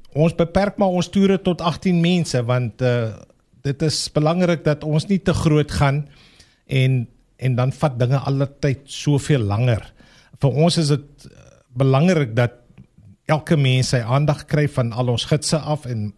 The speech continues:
en, en die bestuur. En ons weet hulle geniet elke oomblik en ons kan saam met hulle die juweeltjies gaan soek.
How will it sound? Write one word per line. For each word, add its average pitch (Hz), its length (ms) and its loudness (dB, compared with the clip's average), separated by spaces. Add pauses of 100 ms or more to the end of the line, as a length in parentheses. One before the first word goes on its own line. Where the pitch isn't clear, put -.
en, 104 220 -12
en 104 300 -6 (320)
die 117 100 -4
bestuur. 156 560 0 (720)
En 127 300 0 (120)
ons 135 220 -2
weet 127 300 0
hulle 117 300 0
geniet 113 500 -2
elke 120 360 -4
oomblik 117 540 -2
en 123 160 -2
ons 117 220 -4
kan 123 180 -2
saam 143 300 0
met 127 160 -2
hulle 120 240 0
die 107 260 -4 (380)
juweeltjies 127 680 2
gaan 120 180 0
soek. - 300 -6